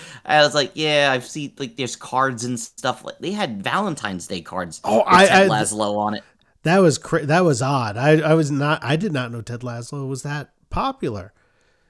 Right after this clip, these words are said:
Speaker 2: I just,
Speaker 1: Oh,
Speaker 2: I
Speaker 1: yeah.
Speaker 2: saw, I saw the trailer for the first season, looked quirky, watched it with my wife, loved it, and it happened to be, it was late. We were late in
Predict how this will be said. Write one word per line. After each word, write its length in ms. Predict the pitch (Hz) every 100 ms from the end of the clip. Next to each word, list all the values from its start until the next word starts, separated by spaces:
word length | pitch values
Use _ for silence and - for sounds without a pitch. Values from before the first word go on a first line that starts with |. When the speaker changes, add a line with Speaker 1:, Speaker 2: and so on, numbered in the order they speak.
| _
Speaker 2:
I 160 | 131 143
just, 220 | 151 214
Speaker 1:
Oh, 60 | 208
Speaker 2:
I 40 |
Speaker 1:
yeah. 20 |
Speaker 2:
saw, 340 | - - 165 180 _ _ -
I 100 | 123
saw 260 | - 170
the 100 | 170
trailer 640 | 175 - 151 147 139 139 151 - _ _ _ _ _ _
for 200 | - 143
the 120 | 135
first 320 | 123 143 147 -
season, 400 | 139 123 135 123
looked 180 | 143
quirky, 580 | - 139 120 - 131 139 139 _ _ _ _ _ _ _ _
watched 340 | 143 135 -
it 100 | 156
with 200 | 147 143
my 140 | 151 143
wife, 360 | 127 127 131
loved 380 | 131 123 117 110
it, 240 | 131 156 _ _ _ _ _ -
and 160 | 143
it 40 | 135
happened 380 | 139 156 151 135
to 60 | 131
be, 600 | 120 143 139 127 123 - _ _ _ _ _ _
it 120 | -
was 240 | 151 147 120
late. 540 | 120 139 156 131 - _
We 120 | 135
were 120 | 131
late 280 | 123 139 135
in 240 | 123 113